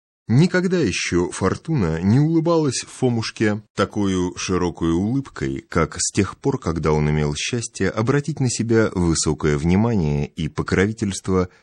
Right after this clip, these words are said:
княгини Настасьи Ильиничны. До этого времени, или, вернее, до тюрьмы,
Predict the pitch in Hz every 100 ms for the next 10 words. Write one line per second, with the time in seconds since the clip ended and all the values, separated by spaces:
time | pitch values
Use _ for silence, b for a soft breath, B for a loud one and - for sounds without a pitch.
0 | b 113 120 131 147 139 131 95 82 76
1 | - 78 71 - 73 - 95 104 110 67
2 | - 62 60 _ _ _ _ _ - 95
3 | 92 85 80 82 85 104 107 78 73 73
4 | - 90 80 85 90 90 85 90 85 80
5 | 87 90 98 110 113 131 143